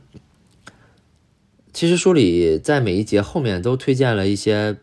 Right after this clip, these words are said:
北京和上海的日料店，啊，基本上我看了下，都是大众点评的高分的店铺，有一些也是黑珍珠之类的，但是好的日料人均都比较高，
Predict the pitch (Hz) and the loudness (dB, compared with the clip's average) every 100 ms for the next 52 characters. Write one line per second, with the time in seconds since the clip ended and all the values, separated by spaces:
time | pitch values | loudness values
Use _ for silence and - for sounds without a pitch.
0 | _ 90 82 104 117 101 98 - 135 80 | _ -4 -2 -4 -4 -4 -4 -6 -6 -6
1 | 82 95 120 113 123 131 - _ _ _ | -4 -4 -4 -2 -2 -4 -8 _ _ _
2 | _ - 87 - 165 104 104 101 - 151 | _ -12 -8 -4 -2 -2 -2 -4 -4 -4
3 | 104 104 95 87 _ _ _ _ _ _ | -4 -4 -6 -8 _ _ _ _ _ _
4 | - - 120 127 120 113 92 85 80 82 | -10 -4 -2 0 -2 -2 -2 -4 -6 -4
5 | 95 85 107 107 113 110 92 82 80 - | -4 -4 -4 -2 -2 -2 -2 -4 -8 -12
6 | - 113 98 110 95 80 90 107 92 80 | -10 -8 -8 -4 -2 -2 0 0 0 -2
7 | 95 92 - 104 98 107 107 110 101 _ | -4 -6 -4 -4 -2 -4 -2 -4 -6 _
8 | - 87 76 - - _ _ _ - 131 | -8 -4 -4 -8 -18 _ _ _ -6 -4
9 | 120 135 113 101 101 _ _ _ _ - | 0 2 2 0 -4 _ _ _ _ -20
10 | - - - 98 95 120 147 127 104 98 | -20 -12 -2 0 2 4 4 4 0 -2
11 | 101 117 120 131 131 - - 85 95 78 | -4 -6 -2 0 0 -2 -8 -4 -4 -4
12 | - 69 - | -6 -8 -10